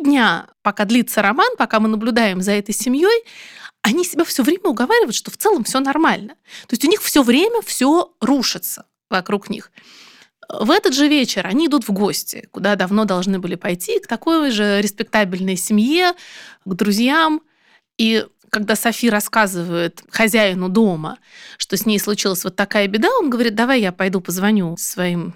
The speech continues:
знакомым врачам, мы пытаемся тебе помочь». Они поднимаются наверх в хозяйскую спальню, и там валяется камень, потому что в этот белый дом,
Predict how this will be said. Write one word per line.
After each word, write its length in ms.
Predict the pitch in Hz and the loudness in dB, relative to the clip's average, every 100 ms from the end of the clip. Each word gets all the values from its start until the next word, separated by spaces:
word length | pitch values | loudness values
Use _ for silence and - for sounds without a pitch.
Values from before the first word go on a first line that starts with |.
| - | -10
знакомым 580 | 185 190 175 196 180 180 | -4 -2 0 -2 -2 0
врачам, 400 | 196 208 370 381 | 0 2 0 0
мы 80 | 214 | -2
пытаемся 440 | - 196 180 - | -2 -2 -2 -6
тебе 200 | - 185 | -6 -2
помочь». 360 | 196 254 403 - - - - | 0 2 0 -2 -18 -20 0
Они 120 | 226 240 | 2 2
поднимаются 640 | 240 247 254 247 247 240 | 2 2 2 2 0 0
наверх 540 | 233 247 262 180 - - _ _ _ | 0 2 2 0 -4 -20 _ _ _
в 80 | - | -8
хозяйскую 580 | - 196 214 214 - 214 | -2 0 2 0 0 -4
спальню, 560 | - 349 480 415 247 202 _ _ _ | 0 2 4 2 0 -2 _ _ _
и 60 | - | 0
там 160 | 294 277 | 2 4
валяется 400 | 254 294 - - _ | 2 2 -2 -10 _
камень, 460 | - 220 180 160 - _ _ _ _ _ | 0 2 0 -6 -14 _ _ _ _ _
потому 280 | - 196 220 | -4 0 0
что 180 | - 202 | -2 -2
в 20 | |
этот 240 | 208 208 - _ - | -2 -4 -14 _ -2
белый 360 | 208 214 175 175 | 2 2 0 0
дом, 260 | 254 427 | 2 2